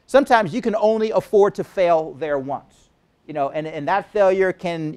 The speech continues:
be, you know, life-changing. You, you put all your chips on the table and it doesn't work out, and it can be devastating. As opposed to here, you know, you can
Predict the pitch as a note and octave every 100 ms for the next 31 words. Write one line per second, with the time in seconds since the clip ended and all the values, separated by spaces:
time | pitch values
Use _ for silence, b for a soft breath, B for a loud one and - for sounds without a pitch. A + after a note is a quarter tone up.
0 | D#3+ C#3 D3 C#3+ C#3 C#3+ D3+ C3 B2+ F3+
1 | F#3 G3+ F#3 D#3+ E3 D#3+ C3+ C3 C3 C#3
2 | - _ - G#3 - E3+ F#3 F3 F3 E3+
3 | b b - G#3+ G3 F3+ E3+ F#3 F#3 F#3
4 | F#3+ - D#3 D3+ B2+ E3 E3+ E3 E3+ E3+
5 | E3+ E3 E3+ - D#3 F3+ G#3+ B3+ A#3 C4
6 | - D#3 B2 _ _ b b - G3+ G#3+
7 | A3+ A3 A3 G#3+ D#3 C#4 A3 E3 - b
8 | b - G3 A#3+ - F3+ G#3+ G3 F#3